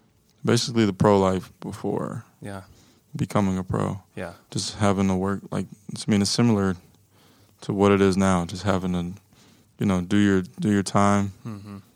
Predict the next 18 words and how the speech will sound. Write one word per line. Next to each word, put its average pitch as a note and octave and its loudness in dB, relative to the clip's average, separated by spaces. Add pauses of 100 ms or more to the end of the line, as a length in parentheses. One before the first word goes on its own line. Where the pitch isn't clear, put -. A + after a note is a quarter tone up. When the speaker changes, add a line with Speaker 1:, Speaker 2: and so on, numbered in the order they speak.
(320)
Speaker 1:
Whether F#2+ 0
you - -14
come - -2
to G2 -6
the G2 -4
gym G2 0
five G2+ 0
hours G2 0 (220)
and G2+ -2
at G2 -4
eight, G2 -2 (300)
gone G2 0
at, - -4
like, G#2 -8 (220)
one G2 -2
or F#2+ 0
whatever, F#2+ 0
twelve, G#2 -2